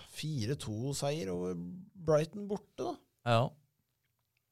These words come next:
Speaker 2: Her, eh, hadde jeg klart å klappe, så hadde jeg klappa nå, for, eh, Ødegaard masterclass, mann!
Speaker 1: Ja.
Speaker 2: Herlighet og god han er nå.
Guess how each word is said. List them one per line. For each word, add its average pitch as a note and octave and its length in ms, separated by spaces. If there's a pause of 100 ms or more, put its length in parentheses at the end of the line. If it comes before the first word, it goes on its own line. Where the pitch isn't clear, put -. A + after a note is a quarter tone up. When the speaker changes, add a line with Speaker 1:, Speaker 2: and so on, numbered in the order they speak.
(220)
Speaker 2:
Her, F#2+ 300
eh, A2 260
hadde A2 200
jeg A2 320
klart - 400
å A2 380
klappe, A2 460
så C3 220
hadde A2+ 240
jeg A2 100
klappa G#2+ 320
nå, C#3+ 180
for, B2 200
eh, A2+ 420 (1080)
Ødegaard C3+ 480
masterclass, A#2+ 880
mann! C4+ 300 (1400)
Speaker 1:
Ja. - 240
Speaker 2:
Herlighet A2 680
og A2+ 100
god G2+ 220
han F#2+ 100
er F#2 40
nå. G2 140